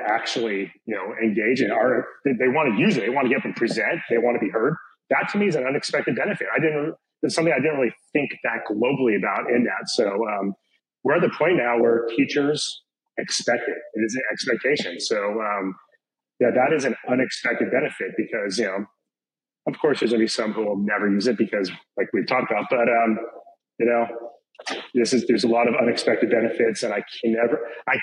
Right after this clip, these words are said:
can't imagine any classroom without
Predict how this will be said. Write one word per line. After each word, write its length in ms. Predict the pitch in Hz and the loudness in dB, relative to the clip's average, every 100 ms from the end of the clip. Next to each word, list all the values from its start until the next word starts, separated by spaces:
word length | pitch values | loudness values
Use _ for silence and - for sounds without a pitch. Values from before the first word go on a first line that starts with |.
| - | -2
can't 120 | 170 139 | -2 0
imagine 760 | 127 117 117 120 117 107 110 - _ - | 0 2 2 2 0 0 -2 -6 _ 0
any 400 | 120 123 127 - _ | 2 4 2 -6 _
classroom 560 | - 110 104 110 110 110 - | -6 -4 -4 -4 -4 -6 -8
without 480 | 110 - 110 104 | -12 -4 -2 -2